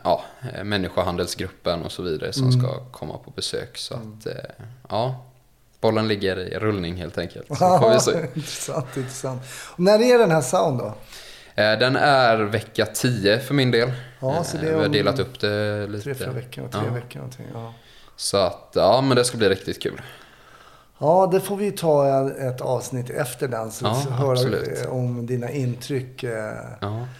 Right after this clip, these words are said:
Speaker 2: Vet, vet du mer vad som kommer i terminen nu?
Speaker 1: Eh, jag vet att vi fortsätter med det vi har gjort hela tiden. Det här med fysiska tekniker och metoder. Vi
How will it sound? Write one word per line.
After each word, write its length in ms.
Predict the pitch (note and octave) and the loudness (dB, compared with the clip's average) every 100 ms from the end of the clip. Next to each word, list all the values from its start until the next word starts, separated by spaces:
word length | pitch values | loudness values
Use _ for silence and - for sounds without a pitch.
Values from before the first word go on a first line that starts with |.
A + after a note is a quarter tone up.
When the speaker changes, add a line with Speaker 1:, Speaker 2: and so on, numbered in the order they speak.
| - - - | -20 -20 -10
Speaker 2:
Vet, 240 | - G3 D3+ | 4 4 6
vet 240 | F#3+ G3+ | 6 6
du 80 | G#3 | 2
mer 380 | F#3 G3 A#3+ G#3+ | 2 2 4 4
vad 160 | G3 | 4
som 120 | E3 D#3+ | 0 0
kommer 380 | G#3 G3+ D#3+ | 0 2 0
i 360 | D3+ C#3+ C#3 C3 | 0 0 -2 -2
terminen 380 | C#3+ D3+ D#3+ C3 | -4 -2 -2 -4
nu? 120 | B2 G#2+ - - - - - - - _ _ _ _ _ _ _ | -4 -8 -14 -20 -20 -20 -20 -20 -20 _ _ _ _ _ _ _
Speaker 1:
Eh, 100 | G#2+ G#2 G#2 G#2+ G#2+ G#2+ A#2 | -2 2 6 6 6 6 6
jag 80 | C3 | 6
vet 260 | C#3 B2 | 4 4
att 140 | B2 B2 | 2 2
vi 60 | |
fortsätter 640 | B2+ C#3 - - - - B2 | 2 2 2 2 2 2 4
med 140 | C3 | 6
det 120 | A#2 G#2 | 6 4
vi 280 | G#2 G2+ | 4 4
har 120 | G2+ G2+ | 4 2
gjort 220 | F#2+ - | 0 0
hela 180 | G#2 F#2+ | 2 2
tiden. 520 | - F#2+ F#2 A2 A2+ | 2 4 4 4 4
Det 60 | |
här 120 | G#2+ G2+ | 4 4
med 360 | G2 G2 F#2+ | 2 2 2
fysiska 480 | - G2+ - - G2 | 0 -2 -2 -2 -4
tekniker 540 | - - G#2 F#2+ - | -4 -4 -4 -4 -2
och 60 | G2+ | -2
metoder. 680 | G2+ - A2 G2 G2 A#2 | -2 0 2 2 4 4
Vi 100 | B2 | 4